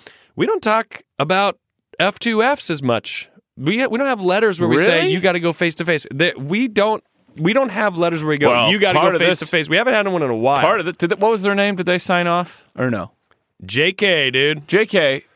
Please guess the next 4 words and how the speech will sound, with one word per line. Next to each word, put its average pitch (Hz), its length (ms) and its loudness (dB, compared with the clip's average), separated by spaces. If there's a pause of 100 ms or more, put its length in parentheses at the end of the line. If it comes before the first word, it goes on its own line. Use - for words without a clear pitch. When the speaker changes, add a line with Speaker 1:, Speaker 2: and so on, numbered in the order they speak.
(120)
Speaker 2:
Simmons, 120 540 -4
Simons. - 800 -6 (500)
Uh, 135 560 2 (320)
you, 240 400 -2